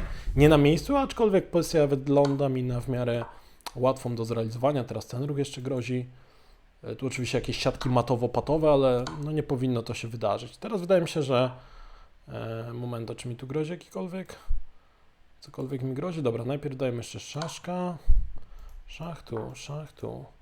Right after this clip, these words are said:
szach tu, szach tu. Dobra, no i nie wiem, zbiję sobie tego pionka, grożąc matem. Moment, czy ja jestem ślepy, czy coś tutaj grozi? Dobra, chyba nic nie grozi. Grozi matem tym, grożę matem tym. Dobra, on mi tu wlepi parę szaszków. Yy, gdzie tym królem uciekać?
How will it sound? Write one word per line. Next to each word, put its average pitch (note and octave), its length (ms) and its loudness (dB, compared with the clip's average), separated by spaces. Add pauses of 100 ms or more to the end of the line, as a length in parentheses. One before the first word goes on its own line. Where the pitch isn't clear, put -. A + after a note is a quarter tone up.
(380)
szach C#3+ 320 -12
tu, C3+ 240 -12
szach - 240 -14
tu. A#2 140 -10
Dobra, A#2 240 -6
no F3 120 -4
i F#3+ 40 -4
nie B2+ 100 -2
wiem, A#2 120 -4
zbiję B2 260 0
sobie A2+ 200 -6
tego A2+ 180 -8
pionka, D#3+ 340 -2
grożąc A#2 400 -4
matem. D#3 360 -2
Moment, B2+ 440 -2
czy - 100 -10
ja C3 60 -4
jestem C3 380 -6 (600)
ślepy, F3 400 -8
czy C#3+ 160 -8
coś - 280 -6
tutaj C3+ 300 -6
grozi? D#3+ 280 -2
Dobra, B2 280 0
chyba E3 180 -4
nic B2+ 200 0
nie A2+ 100 -6
grozi. A2+ 240 -8
Grozi C#3 300 2
matem A#2+ 360 -4
tym, F3+ 260 -4
grożę A2+ 240 -2
matem A2+ 340 -8
tym. F3+ 340 -4 (880)
Dobra, A#2+ 260 -8
on A#2 60 -6
mi A#2 120 -6
tu A#2+ 100 -12
wlepi B2+ 300 -4
parę A#2 240 -6
szaszków. F#3 600 -6
Yy, B2 540 -2
gdzie A#2+ 160 -8
tym A#2 200 -10
królem A#2+ 400 -8
uciekać? - 680 -10